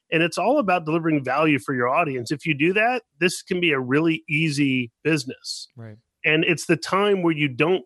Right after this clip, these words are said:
Speaker 1: invest the additional effort to make sure your clients get great results that you can take three steps back pretty easily.
Speaker 2: Right, right. And at the same time, it's important to remember that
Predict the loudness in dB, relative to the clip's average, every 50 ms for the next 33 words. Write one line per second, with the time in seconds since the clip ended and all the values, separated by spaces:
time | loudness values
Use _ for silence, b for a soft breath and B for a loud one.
0 | _ _ -6 -2 -2 0 0 2 2 2 0 -2 -8 -4 -2 0 0 0 0 0
1 | -2 -2 -4 -6 -4 -4 -4 -2 0 0 0 0 -2 -6 -6 -6 -4 -2 -2 -2
2 | -2 -2 -2 0 2 2 2 2 0 0 -2 -2 -2 -4 -2 0 0 0 0 0
3 | 0 2 2 2 2 2 0 -4 -12 -14 -14 _ _ _ _ _ _ _ _ 0
4 | 2 2 4 4 2 2 2 0 0 0 -2 0 0 0 2 0 -2 -2 -2 0
5 | 2 2 2 0 -4 -4 -2 0 2 2 2 2 0 -4 -8 -8 -10 _ -20 _
6 | _ _ _ -14 -12 -10 -10 -12 -14 _ _ _ -14 -12 -12 -12 -12 -16 _ b
7 | b b b 0 0 0 2 2 0 2 2 2 2 2 2 0 0 0 2 2
8 | 2 2 2 0 2 2 2 2 4 4 4 2 2 0 -4